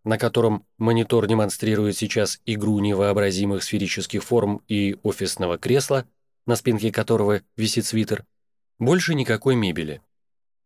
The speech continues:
На ковре – дорогой музыкальный центр –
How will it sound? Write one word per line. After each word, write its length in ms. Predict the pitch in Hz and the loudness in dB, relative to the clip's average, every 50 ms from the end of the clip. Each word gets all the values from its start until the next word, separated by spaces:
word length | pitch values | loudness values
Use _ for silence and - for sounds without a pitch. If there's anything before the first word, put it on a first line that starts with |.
| _ _ _ - | _ _ _ -4
На 120 | 95 95 | -4 -2
ковре – 420 | - 95 92 98 120 143 147 135 - _ _ _ _ _ _ | 0 0 2 2 2 2 0 0 -6 _ _ _ _ _ _
дорогой 380 | - 107 95 95 95 110 147 156 | -2 0 0 0 2 2 2 2
музыкальный 480 | 147 123 110 107 - 127 131 139 139 | 2 2 0 0 0 0 2 0 0
центр – 480 | - - - 90 85 87 - 87 - - | -2 -2 -2 -2 -2 -4 -6 -8 -10 -12